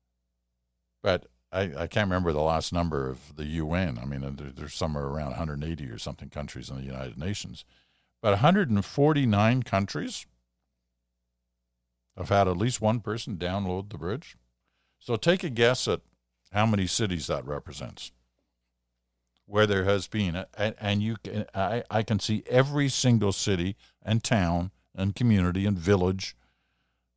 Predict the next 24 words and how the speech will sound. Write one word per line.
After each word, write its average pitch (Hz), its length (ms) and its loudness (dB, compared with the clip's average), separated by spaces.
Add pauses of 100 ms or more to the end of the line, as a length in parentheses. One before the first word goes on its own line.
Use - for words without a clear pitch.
(200)
that 95 140 2
has 92 220 2
downloaded 95 640 6
the 85 60 -6
Bridge 78 300 -4
Daily. 50 300 -12 (600)
I 95 120 2
can 98 140 -4
see 135 260 -2
it 92 80 0
on 90 140 -4
the 82 60 -6
list. 76 380 -10 (1500)
Guess 117 300 4
how 135 160 4
many 110 240 4
there 92 140 2
have 80 100 -4
been. 73 220 -10 (1200)
Take 127 320 -2
a 123 100 0
guess. 95 540 -4 (2750)
Let's 101 200 0
say 98 260 2